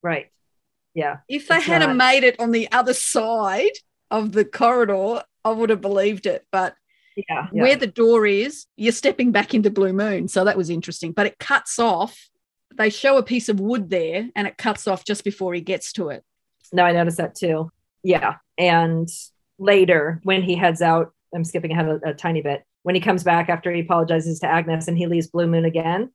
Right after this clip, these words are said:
Speaker 1: he goes to the right again. Normally, they always go to the
Speaker 2: Yeah.
Speaker 1: left to leave.
Speaker 2: I know. And there's a lot of
Speaker 1: You know?
Speaker 2: scenes where Agnes does that too. She goes that way instead of going this way. <laughs> I don't
Speaker 1: Mm.
Speaker 2: know.
Speaker 1: Yeah,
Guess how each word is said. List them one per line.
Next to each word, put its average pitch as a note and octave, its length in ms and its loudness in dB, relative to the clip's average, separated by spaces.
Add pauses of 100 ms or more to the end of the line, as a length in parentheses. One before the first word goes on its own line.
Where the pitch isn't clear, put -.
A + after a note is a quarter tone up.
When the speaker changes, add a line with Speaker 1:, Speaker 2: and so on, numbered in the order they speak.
(160)
Speaker 1:
he G3+ 120 0
goes F#3 280 2
to F#3+ 60 -6
the E3 100 -2
right E3+ 320 0
again. D#3 420 -8 (360)
Normally, G3+ 380 4
they F#3 160 4
always F3+ 180 4
go F3 120 0
to D#3+ 120 -10
the D#3+ 40 -2
Speaker 2:
Yeah. D#3 60 -2
Speaker 1:
left F3+ 260 0 (840)
to F#3 60 -4
leave. F#3 140 0
Speaker 2:
I A3 80 -2
know. A3+ 360 2 (380)
And A#3 160 4
there's A3+ 180 4
a A3+ 40 0
lot A#3 180 0
of B3 60 -4
Speaker 1:
You D#3 40 -2
know? - 60 -2
Speaker 2:
scenes G#3+ 200 -4
where G3 240 -4
Agnes G3+ 400 -2
does F3 220 -8
that - 180 -8
too. F3 380 -6 (100)
She - 160 -12
goes F#3 160 -2
that G3 180 -4
way E3+ 140 -4
instead F3 240 -8
of E3 40 -10
going E3+ 140 -8
this - 160 -12
way. F3+ 120 -6
<laughs> - 880 -16
I G#3+ 120 2
don't F3+ 140 -4
Speaker 1:
Mm. F#3 200 -10 (180)
Speaker 2:
know. F#4 80 -4 (440)
Speaker 1:
Yeah, G3 120 -2